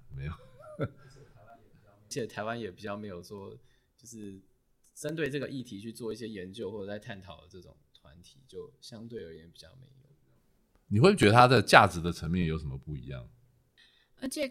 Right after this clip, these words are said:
Speaker 3: 感觉同婚的，就是大麻的话，完全就还有就是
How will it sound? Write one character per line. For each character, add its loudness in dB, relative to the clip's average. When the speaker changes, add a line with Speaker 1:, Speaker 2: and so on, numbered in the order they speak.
Speaker 3:
感 0
觉 -4
同 -2
婚 -8
的， -2
就 -8
是 -6
大 0
麻 2
的 -2
话， -2
完 -6
全 -10
就 -6
还 -4
有 -6
就 -10
是 -16